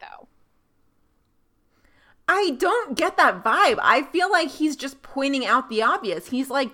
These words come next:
Speaker 2: "Tyler's flirting with you." And then when she's like, "No," he's like, "Whatever."
Speaker 1: I think if it's any, like I said,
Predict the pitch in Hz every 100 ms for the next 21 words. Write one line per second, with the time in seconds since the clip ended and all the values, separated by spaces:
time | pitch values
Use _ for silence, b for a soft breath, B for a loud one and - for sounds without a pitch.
0 | - - 269 480 427 - - 277 381 277
1 | 190 170 156 131 - - b b b b
2 | b 269 285 285 285 269 294 294 294 311
3 | 294 349 294 269 247 254 180 156 185 254
4 | 208 175 226 - b b b _ - 359
5 | 440 494 480 440 370 - 269 262 277 277
6 | 233